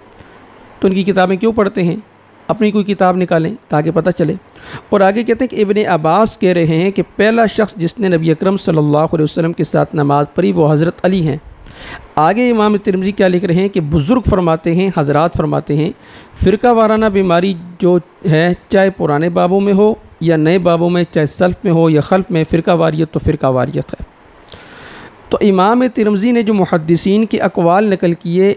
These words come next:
उन अकवाल पर मोहम्मद अली मिर्ज़ा ने तानो तशनी की और रिमार्क्स कसे कि ये फ़िरका वाराना बीमारी है, चाहे पुराने में हो, चाहे नए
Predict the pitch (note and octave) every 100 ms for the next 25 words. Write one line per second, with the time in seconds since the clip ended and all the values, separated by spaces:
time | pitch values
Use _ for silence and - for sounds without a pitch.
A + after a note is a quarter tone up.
0 | - B3 - G3 F#3+ E3 E3 G3 G3 -
1 | F#3+ E3 E3+ F3+ E3 D#3 C#3+ C#3 D3 D3+
2 | F3 F3 - F3 E3+ - - F3+ F#3 -
3 | G3+ F#3+ F3 E3 D#3+ F#3+ - - F#3+ -
4 | C#3+ - _ _ _ _ - - - -
5 | G3+ G#3 - F#3 G3 F#3 D3+ D3 D#3 D#3+
6 | E3 D#3 D#3 D#3+ D3+ - - _ _ _
7 | - - - - - - - - - -
8 | - - E3 D#3 E3 D3+ D#3 E3 D#3+ D#3
9 | D3+ - - - E3+ D#3 - D3+ C#3+ D#3
10 | E3